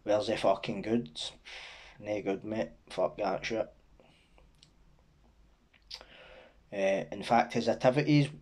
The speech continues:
activities were so vile that police chiefs quickly put up a surveillance team from their major crime unit on a round-the-clock watch.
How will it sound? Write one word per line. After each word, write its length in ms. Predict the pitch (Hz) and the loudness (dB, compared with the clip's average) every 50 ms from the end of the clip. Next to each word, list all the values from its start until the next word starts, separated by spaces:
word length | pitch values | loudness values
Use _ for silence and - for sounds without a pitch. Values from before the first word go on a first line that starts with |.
| - - | 2 4
activities 640 | 104 - - - - 131 127 135 147 143 143 127 | 4 4 2 0 2 2 4 4 4 4 2 2
were 120 | 127 117 113 | 4 2 2
so 260 | - - 131 123 120 | 2 4 4 4 4
vile 380 | 110 107 104 107 120 131 131 123 | 4 4 4 6 8 8 8 8
that 180 | 117 - - - | 6 4 2 0
police 340 | 113 113 120 127 - - | 2 4 4 4 2 2
chiefs 320 | - - - 135 131 - - | 0 0 2 2 0 -2 -4
quickly 420 | - - 117 117 - - 123 120 | 0 2 2 2 4 4 4 4
put 300 | 117 - - 117 117 - | 4 4 0 -2 0 0
up 140 | 113 - - | 0 0 0
a 80 | 113 - | 0 0
surveillance 600 | - 110 101 - 113 107 110 113 127 123 123 - | 0 0 -2 0 0 0 2 2 2 2 2 0
team 320 | - 139 131 135 131 - - - - - - - - - - - | 0 2 2 2 0 -2 -6 -12 -16 -16 -14 -14 -16 -16 -14 -2
from 260 | - 127 120 117 113 | 2 4 4 6 6
their 100 | 107 101 | 4 4
major 400 | 104 104 110 117 117 120 113 117 | 4 2 2 4 4 6 4 2
crime 340 | - - 113 110 110 113 120 | 2 2 2 4 6 6 8
unit 300 | 123 127 131 131 - - - | 8 8 8 6 2 0 0
on 180 | - 110 107 104 | -2 0 0 2
a 120 | 104 107 | 2 2
round-the-clock 680 | 104 110 113 113 113 - - - - 113 110 110 101 98 107 | 2 2 2 2 2 0 -2 -2 0 2 4 4 4 2 2
watch. 680 | 104 104 107 120 127 - - - - - - - - | 2 6 8 8 8 6 4 -2 -4 -4 -2 -4 -4